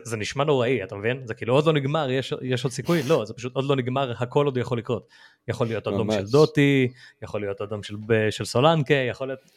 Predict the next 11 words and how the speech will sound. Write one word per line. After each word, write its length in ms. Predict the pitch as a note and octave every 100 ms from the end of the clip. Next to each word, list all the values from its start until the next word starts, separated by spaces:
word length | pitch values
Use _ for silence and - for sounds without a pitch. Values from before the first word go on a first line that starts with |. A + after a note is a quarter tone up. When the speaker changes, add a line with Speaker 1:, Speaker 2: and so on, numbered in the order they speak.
| - - -
Speaker 1:
הכל, 320 | A#2 E3 E3 E3 _ _
כאילו, 240 | C3+ A#2+ A#2+ C#3
יש 160 | D#3+
לי 80 | E3
יותר 340 | C#3+ D#3+ D3+
תקווה. 480 | - A2+ - G#2+ C3+ G3+ _ _ _ _ _ - - C3+ F3+ D#3
בוא 160 | B2+ F3+
נגיד 160 | E3
את 40 | B2+
זה 60 |
ככה, 320 | A#2+ C#3 F3+